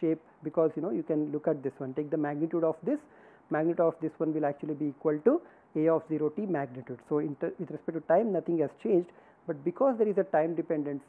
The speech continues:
phase, that will lead to chirping and it will lead to expansion in the frequency. So you can see that newer frequency components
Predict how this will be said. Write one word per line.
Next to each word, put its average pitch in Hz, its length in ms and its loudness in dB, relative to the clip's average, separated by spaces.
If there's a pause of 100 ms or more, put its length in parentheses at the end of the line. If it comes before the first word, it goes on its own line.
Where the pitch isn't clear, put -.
phase, 180 260 4 (400)
that 208 280 2
will 240 80 0
lead 180 320 0 (140)
to 254 200 0 (460)
chirping 233 460 -2 (100)
and 165 220 0
it 175 140 -8
will 175 80 0
lead 165 260 2
to 214 60 6
expansion 185 580 4
in 156 120 0
the 220 80 -2
frequency. 139 540 -6
So 151 60 -4
you 147 100 -2
can 151 200 -2 (100)
see 240 160 -4
that 151 300 4 (520)
newer 254 400 4
frequency 196 400 0
components 165 560 0